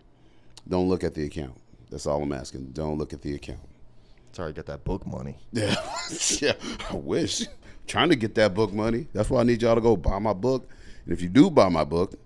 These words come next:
Speaker 1: please go to Amazon and leave me a review. And also, if y'all could, please go and rate the show. And apparently now we can, the show can now be rated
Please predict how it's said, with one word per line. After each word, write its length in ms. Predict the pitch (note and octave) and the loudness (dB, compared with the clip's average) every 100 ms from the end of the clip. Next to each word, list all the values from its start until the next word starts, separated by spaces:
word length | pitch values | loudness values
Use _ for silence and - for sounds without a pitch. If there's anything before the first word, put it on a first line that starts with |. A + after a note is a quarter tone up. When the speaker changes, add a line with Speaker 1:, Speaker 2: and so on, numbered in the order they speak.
| - | -18
Speaker 1:
please 340 | - F#2+ F#2 F2 | -6 -4 -4 -4
go 120 | F2 | -6
to 120 | E2 | -4
Amazon 560 | F2+ F2 D#2 D#2+ E2 D#2+ | -4 -4 -6 -8 -8 -8
and 100 | D2 | -8
leave 160 | D2+ D2+ | -8 -8
me 100 | C#2+ | -10
a 40 | |
review. 400 | C2+ C2+ D2+ F#2+ - - - - - | -12 -10 -10 -10 -12 -20 -20 -18 -14
And 80 | - | -6
also, 480 | A#2+ C3+ - F#2+ - | -2 -2 0 -2 -2
if 160 | E2+ - | -10 -8
y'all 160 | E2+ D#2+ | -8 -8
could, 440 | - F#2+ G#2 - | -4 -2 -2 -6
please 340 | - F#2+ F2+ | -4 -2 -2
go 180 | E2+ F#2 F2 | -2 -2 0
and 80 | |
rate 200 | E2+ E2+ | -2 -6
the 80 | - | -8
show. 400 | D#2+ - E2+ G2+ - - - - - | -6 -4 -6 -8 -12 -20 -20 -20 -10
And 180 | F2 E2+ | -8 -8
apparently 480 | - - F3 D3+ A2+ | -2 2 4 4 4
now 160 | G#2 | 4
we 120 | G2+ G2+ | 0 0
can, 240 | F#2+ F#2 - | 0 -2 -2
the 80 | |
show 220 | E2+ G#2+ G2 | 0 2 2
can 160 | F#2 | 0
now 160 | F2+ F2+ | 0 -2
be 120 | E2+ | -2
rated 360 | E2 E2+ E2 | -2 -2 -4